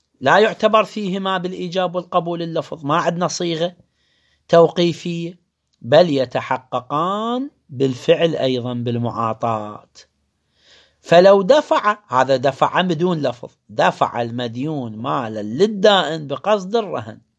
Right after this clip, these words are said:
وأخذه الدائن بهذا القصد، كفى. يعني شنو؟ إجا نزع المحبس ماله وقال لي: "دايني عشرة آلاف". نزع المحبس وخلاه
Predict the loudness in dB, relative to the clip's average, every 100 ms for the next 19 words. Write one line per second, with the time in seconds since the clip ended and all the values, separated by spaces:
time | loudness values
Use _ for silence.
0 | _ _ _ _ _ _ _ 4 4 4
1 | 4 4 4 2 -2 -2 -2 -2 -8 -10
2 | -8 -2 0 2 0 -2 -4 -4 -8 -10
3 | -12 -12 _ _ _ _ _ -8 -4 -2
4 | 0 0 0 -6 _ _ _ _ _ _
5 | _ _ _ _ _ _ _ _ _ _
6 | 4 6 4 0 -4 _ _ _ _ _
7 | _ _ -4 0 2 4 2 -2 -6 -8
8 | -6 -6 -4 -6 -4 -2 -2 -4 _ _
9 | _ _ _ _ _ 2 4 6 6 4
10 | 4 4 4 2 -2 -2 0 0 -2 -2
11 | -4 -6 -18 -20 -20 _ _ _ _ _
12 | _ _ -4 0 2 2 -2 -2 -2 0
13 | -2 -2 -2 -2 -2 -4